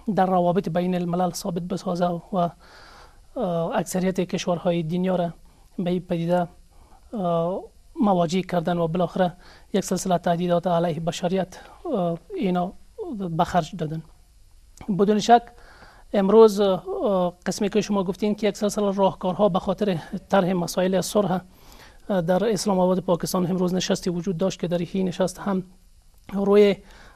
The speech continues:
اه، چگونگی طرح مکانیزم به خاطر، اه، پیشبرد گفتگوهای صلح معمولاً شروع شد. خب، اه،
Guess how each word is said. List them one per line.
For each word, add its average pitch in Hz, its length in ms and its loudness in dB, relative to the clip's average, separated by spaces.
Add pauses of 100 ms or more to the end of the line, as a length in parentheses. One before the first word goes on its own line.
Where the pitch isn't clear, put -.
(120)
اه، 190 160 4
چگونگی 185 720 0
طرح 190 520 2
مکانیزم 185 600 -2
به 175 80 -2
خاطر، 180 420 -2 (400)
اه، 180 160 2
پیشبرد 180 600 0
گفتگوهای 175 720 -2
صلح 190 360 -4 (540)
معمولاً 190 500 0 (440)
شروع 185 280 -4
شد. 175 180 -8 (880)
خب، 254 300 8
اه، 208 280 4